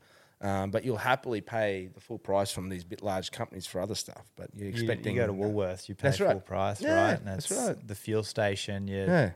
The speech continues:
Speaker 1: that's right. That's
Speaker 2: it's not
Speaker 1: exactly
Speaker 2: even
Speaker 1: right.
Speaker 2: a question.
Speaker 1: That's
Speaker 2: They get
Speaker 1: right.
Speaker 2: it cheaper. So.
Speaker 1: Yeah, that's right.
Speaker 2: Yeah.
Speaker 1: But if it was you, they go, "Hey, I can't, mate," you know,
Speaker 2: Yeah,
Speaker 1: like,
Speaker 2: yeah, yeah.
Speaker 1: And, you know, being, you know, you just wanna help them out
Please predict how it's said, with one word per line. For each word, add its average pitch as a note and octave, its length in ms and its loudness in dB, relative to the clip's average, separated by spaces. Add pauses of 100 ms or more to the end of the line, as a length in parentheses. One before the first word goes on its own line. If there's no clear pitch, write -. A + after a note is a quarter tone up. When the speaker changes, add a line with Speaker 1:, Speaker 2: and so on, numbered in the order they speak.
(360)
Speaker 1:
that's C3+ 220 2
right. E3+ 200 8
That's A#2+ 200 2
Speaker 2:
it's A#2+ 80 4
not C3 220 8
Speaker 1:
exactly B2+ 100 8
Speaker 2:
even A2+ 140 4
Speaker 1:
right. G#2 40 -4
Speaker 2:
a - 20 -6
question. - 680 -6 (100)
Speaker 1:
That's C#3 160 4
Speaker 2:
They - 60 -2
get G3 100 6
Speaker 1:
right. - 80 4
Speaker 2:
it - 80 -10
cheaper. G2 420 -6
So. - 180 -6
Speaker 1:
Yeah, A2+ 240 2 (300)
that's A2+ 220 -2
right. A2 280 2
Speaker 2:
Yeah. F#2 280 -6
Speaker 1:
But A#2 100 2
if A#2 160 0
it G2+ 60 -6
was G2+ 180 -4
you, D#3 300 0
they B2+ 120 2
go, G#2 100 -4
"Hey, C3 260 -8
I F#2+ 40 -10
can't, - 320 -8
mate," - 220 -20
you E2+ 80 -20
know, F#2+ 140 -12
Speaker 2:
Yeah, B2+ 260 6
Speaker 1:
like, G#2 100 4
Speaker 2:
yeah, F#2+ 240 -2 (220)
yeah. F#2+ 180 -4 (400)
Speaker 1:
And, B2+ 320 -4
you C#3+ 60 0
know, G2+ 140 2
being, G#2+ 480 -2
you A#2 100 -4
know, F#2 120 -4
you G2+ 160 -4
just G#2 200 -8
wanna F#2 140 -10
help G2+ 180 -6
them F2+ 160 -8
out A2+ 360 0